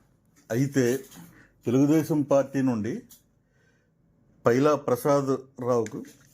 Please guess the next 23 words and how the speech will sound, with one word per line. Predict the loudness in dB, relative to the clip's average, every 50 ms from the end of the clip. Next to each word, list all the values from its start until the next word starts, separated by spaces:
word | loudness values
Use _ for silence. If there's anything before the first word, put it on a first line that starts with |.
| -10 -6
ఈ | -4 -4
టికెట్ | -4 -2 -4 -4 -4 -4
కేటాయించారు. | -4 -4 -4 -4 -2 -2 -4 -4 -4 -6 -10 -12 -14 -16 -18 -18 -20 -20 _ _ _ _ _ _ _ _ _ _ _ _ _ _ -12
ఈ | -8
టికెట్ | -6 -4 -2 -2 -2
కేటాయించగానే | 0 0 0 0 2 0 0 0 0 -2 -2 -2 -2 0 0 0 -2 -4 -6 -8 -8 -12 -18 -20 _ _ _ _ _ _ _
అసమ్మతి | -4 -2 0 0 0 0 -2 -2 0
వర్గం | 0 0 0 0 -2 -4 -4 -6 -6 -10 -14 _ _ _ _ -20 _ _ -20 -10
ఇక్కడి | -4 -2 0 0
నుంచి | 0 0 0 0
బయలుదేరింది. | 0 2 2 2 2 0 0 0 -2 -2 -6 -10 -16 -18 -20 _ -20 -20 -20 _ -20 -20 -20 -20 _ _ -2
ఈ | 0 0 0 0
చుట్టుపక్కల | -2 -6 -14 -16 -16 -10 -8 -4 -2 -2 -2 -2 -2 -2 0
గ్రామాలందరూ | 2 2 2 2 0 0 0 0 -2 -2 -4 -4 -4 -2 -4
కూడా, | -4 -4 -6
ప్రజలందరూ | -4 -4 -4 -2 0 0 0 0 0 -2 -4 -4 -4
కూడా | -4 -4 -4 -4 -6 -8 -10 -14 _ _ _ _ _ _ _ _ -20 -20 -8 -4 -2
గవిరెడ్డి | 0 2 2 0 0 0 0 0
రామనాయుడు | 0 2 0 0 0 0 0 0 2 2 0 -2 -2 -6 -8 -10 _ _ _ _ _ _ _ _ _ _ -20 _ -8
తెలుగుదేశం | -4 -2 0 0 0 -2 0 -2 -2
పార్టీ | 0 0 0 0 0 0 -2
అభ్యర్థిగా | -2 -2 0 -2 -2 -2 -2 -4 -2 -2 -2 -4
కావాలని | -4 -4 -2 -2 0 0 0 -2 -4 -4 -8 -10